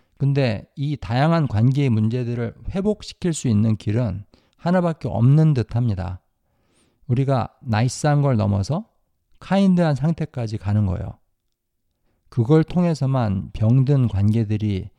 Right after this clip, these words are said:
다시 건강해질 수 있다고 생각을 합니다. 그렇게 안 한다고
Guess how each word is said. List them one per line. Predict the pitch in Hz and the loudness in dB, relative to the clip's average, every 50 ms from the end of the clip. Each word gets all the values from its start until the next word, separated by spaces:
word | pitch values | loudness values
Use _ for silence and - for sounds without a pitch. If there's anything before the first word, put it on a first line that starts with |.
| _ _ _ _ - | _ _ _ _ -6
다시 | - 107 104 - 127 117 104 - | -4 -4 -2 -2 -2 -2 -2 0
건강해질 | - 104 113 127 127 135 139 135 127 107 107 101 | 2 4 4 4 4 4 4 2 2 2 0 -2
수 | - - | -2 -4
있다고 | 101 92 - - 101 98 95 95 | -6 -6 -4 -6 -6 -4 -4 -6
생각을 | - - 131 131 120 110 95 90 90 87 | -4 -4 -4 -4 -4 -4 -4 -4 -2 -2
합니다. | 107 135 127 101 92 98 98 92 - _ _ _ _ _ _ _ _ _ _ _ _ - | -2 -2 -2 -2 -4 -6 -8 -10 -12 _ _ _ _ _ _ _ _ _ _ _ _ -6
그렇게 | - 113 117 - - - 131 | -2 -2 -2 -2 -4 -6 -6
안 | 110 98 104 | -2 0 4
한다고 | 117 113 113 104 101 98 95 127 180 220 | 4 4 4 4 2 -2 -4 -6 -8 -8